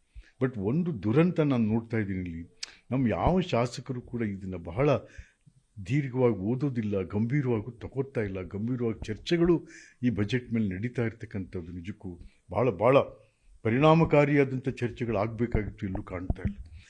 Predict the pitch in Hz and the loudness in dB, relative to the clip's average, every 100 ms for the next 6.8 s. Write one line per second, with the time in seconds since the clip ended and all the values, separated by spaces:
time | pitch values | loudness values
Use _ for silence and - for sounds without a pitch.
0 | - 190 180 156 202 147 - - _ _ | -4 -4 0 2 4 4 0 -10 _ _
1 | - _ _ _ _ _ - 117 160 202 | -20 _ _ _ _ _ -6 4 6 6
2 | - 165 175 170 151 143 131 120 127 127 | 6 0 2 2 2 4 4 2 0 -4
3 | 120 - 107 107 95 - _ - _ - | -6 -4 -2 -2 -4 -8 _ -20 _ 0
4 | 120 156 135 185 180 160 151 135 131 120 | 4 4 4 4 6 2 2 0 0 -2
5 | 120 113 104 101 - 98 101 113 107 127 | -2 -2 -4 -10 -10 -8 -8 -10 -8 -8
6 | 87 104 143 139 143 127 131 | -6 -2 -2 -2 -2 0 2